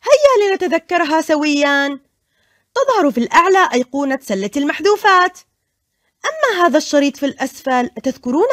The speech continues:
ماذا يسمى؟ أحسنتم، إنه شريط المهام. يظهر على الجانب الأيسر من شريط المهام هذا الزر. أتذكرون اسمه؟ نعم، إنه زر البدء ستارت. ممتاز.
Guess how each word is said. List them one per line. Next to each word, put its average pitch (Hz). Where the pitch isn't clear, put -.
ماذا 269
يسمى؟ 220
أحسنتم، 392
إنه 392
شريط 320
المهام. 254
يظهر 494
على 285
الجانب 277
الأيسر 349
من 226
شريط 226
المهام 330
هذا 233
الزر. 277
أتذكرون 427
اسمه؟ 262
نعم، 466
إنه 285
زر 277
البدء 233
ستارت. 453
ممتاز. 247